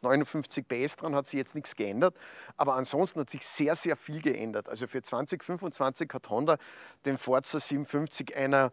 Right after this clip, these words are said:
ja, tiefgreifenden Kur unterzogen, muss man sagen. Nach vier Jahren am Markt, einundzwanzig ist er auf den Markt gekommen und, ja,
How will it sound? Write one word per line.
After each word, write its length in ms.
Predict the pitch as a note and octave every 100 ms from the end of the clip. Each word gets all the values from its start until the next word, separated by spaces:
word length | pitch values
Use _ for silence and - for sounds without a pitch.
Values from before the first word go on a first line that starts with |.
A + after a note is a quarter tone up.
| - _
ja, 160 | - A#2+ -
tiefgreifenden 1080 | - A#3+ - - D3+ D#3 E3+ C#3+ D#3 C#3+ C3 - _ - - _
Kur 340 | - F3 E3 E3+
unterzogen, 680 | D#3+ E3+ - C#3+ C#3 D#3+
muss 160 | D3+ C#3
man 140 | D#3
sagen. 320 | D3 C3 F#3 A3+ - -
Nach 140 | B2+
vier 260 | - D#3+ D#3+
Jahren 280 | C3 C#3
am 120 | C#3 B2
Markt, 420 | C3 G3 - -
einundzwanzig 640 | A#2+ D3+ - A#2+ C3 D#3+
ist 160 | C3+ -
er 60 | C#3
auf 140 | -
den 80 | B2+
Markt 300 | G#2 C3 -
gekommen 440 | D3 - D3+ F#3 - _ _ _ _ - -
und, 400 | C3 C3+ C3 - - -
ja, 260 | C3 B2+